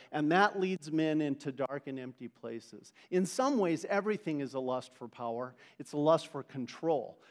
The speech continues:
because we feel safest when we feel we're in control.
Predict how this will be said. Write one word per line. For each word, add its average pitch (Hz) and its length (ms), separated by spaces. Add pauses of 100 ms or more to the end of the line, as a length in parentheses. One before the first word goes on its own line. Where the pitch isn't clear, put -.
because 147 320
we 143 140
feel 165 320
safest 175 720
when 131 200
we 127 120
feel 143 320
we're 131 180
in 135 180
control. 131 560